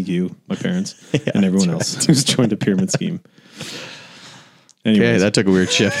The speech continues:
Speaker 1: <laughs> It
Speaker 2: but we're back.
Speaker 1: Yeah.
Speaker 2: Okay, goals for the next week.
Speaker 1: Uh, yeah.
Speaker 2: What are you working on, Anthony?
Speaker 1: Uh,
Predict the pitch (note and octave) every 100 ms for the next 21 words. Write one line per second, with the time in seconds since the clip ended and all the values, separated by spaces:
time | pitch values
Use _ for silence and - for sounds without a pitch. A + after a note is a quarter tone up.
0 | - F3+ D#3 D#3+ - A#2 B2+ D3 D#3+ C3+
1 | G#2+ F#2+ - - - - B2 B2+ A#2 -
2 | D3 C3 C#3 C#3+ D3+ - D3 C#3 C3 -
3 | - B2+ A#2+ - B2+ C3+ C3 B2+ B2 A#2+
4 | C3 B2+ B2+ A3+ A2 G#2 G#2 G#2+ G#2 G#2+
5 | A2+ A#2 A#2 A2+ G#2+